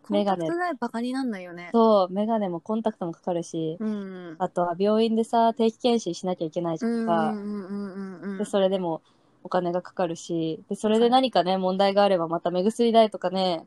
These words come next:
Speaker 2: 薬代とかもまたお金がかかるんだよ。
Speaker 1: かかるね。
Speaker 2: そうなの。私はドライアイだからさらに。ドライアイだから花粉の時期とかになるとアレルギー性結膜炎になっちゃうのね。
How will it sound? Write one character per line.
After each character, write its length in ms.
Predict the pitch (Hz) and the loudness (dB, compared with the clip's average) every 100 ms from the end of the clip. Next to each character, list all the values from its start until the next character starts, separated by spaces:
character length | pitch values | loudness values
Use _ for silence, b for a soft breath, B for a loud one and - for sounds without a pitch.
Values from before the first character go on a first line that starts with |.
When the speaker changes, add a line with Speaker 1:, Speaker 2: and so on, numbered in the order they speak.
| - | -12
Speaker 2:
薬 260 | - 220 | -6 0
代 160 | 220 226 | 2 2
と 100 | 220 | 0
か 120 | 170 | -4
も 140 | 156 | -4
ま 240 | 147 147 180 | -8 -6 -8
た 220 | - 247 - _ _ _ - | -2 -4 -4 _ _ _ -8
お 100 | 226 | -2
金 220 | 233 220 | 2 2
が 80 | 208 | 2
か 100 | - | -2
か 100 | 208 | -4
る 60 | 185 | -2
ん 80 | 156 | -6
だ 80 | |
よ。 100 | 110 - _ | -10 -14 _
Speaker 1:
か 160 | - - | -20 -14
か 180 | - 196 | -8 -8
る 140 | 190 | -8
ね。 720 | 185 185 185 185 185 185 185 185 | -12 -10 -10 -8 -8 -8 -8 -4
Speaker 2:
そ 200 | 190 185 | -4 -2
う 20 | |
な 140 | 170 | -4
の。 100 | 165 | -4
私 280 | 175 269 294 | 0 2 4
は 100 | 294 | 4
ド 100 | 220 | 6
ラ 140 | 277 | 6
イ 80 | 302 | 6
ア 60 | 302 | 4
イ 60 | |
だ 80 | 254 | 2
か 120 | 185 | 2
ら 80 | 170 | -2
さ 120 | - | -2
ら 120 | 175 156 | -4 -4
に。 180 | - - - | -8 -14 -2
ド 100 | 214 | 4
ラ 160 | 220 | 6
イ 40 | 233 | 6
ア 80 | 233 | 4
イ 40 | |
だ 100 | 196 | 0
か 120 | 185 | -2
ら 120 | 185 | -6
花 280 | 180 202 262 | -6 -6 -2
粉 0 | |
の 120 | 269 269 | -2 -2
時 120 | 254 | -4
期 60 | |
と 100 | - | -4
か 120 | 185 175 | -2 -2
に 60 | |
な 80 | 175 | -2
る 80 | 170 | -2
と 120 | 165 | 0
ア 40 | |
レ 100 | 175 | 2
ル 120 | 214 240 | 2 2
ギ 140 | 262 | 2
ー 20 | |
性 160 | 254 247 | 4 2
結 260 | 240 233 247 | 2 -2 -2
膜 220 | 247 202 | -2 -2
炎 80 | 175 | -2
に 60 | |
な 80 | 175 | -4
っ 20 | |
ち 140 | - 170 | -10 -12
ゃ 40 | |
う 40 | |
の 60 | - | -12
ね。 180 | - 262 | -10 -10